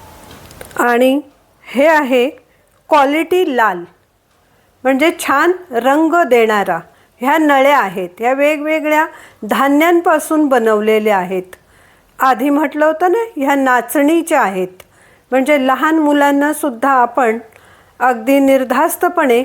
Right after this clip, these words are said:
खायला देऊ शकतो. आणि हे आहे रत्नागिरीचे स्पेशल कोकम. आणि हे, हे जे सर्व प्रकार ते आता दाखवत आहेत, ते सगळे म्हणजे आपण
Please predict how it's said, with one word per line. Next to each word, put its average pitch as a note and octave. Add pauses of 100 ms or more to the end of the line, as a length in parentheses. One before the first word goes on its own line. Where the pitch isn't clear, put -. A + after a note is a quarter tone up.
खायला A#3+
देऊ G3+
शकतो. F3+ (580)
आणि A3+
हे A#3+
आहे A#3 (360)
रत्नागिरीचे D4+
स्पेशल F4+
कोकम. G#3+ (1500)
आणि C4+
हे, C4+ (380)
हे D#4
जे G4
सर्व D#4
प्रकार C#4
ते B3+
आता A#3
दाखवत A3
आहेत, A#3 (520)
ते F4
सगळे D#4 (100)
म्हणजे B3+
आपण C4+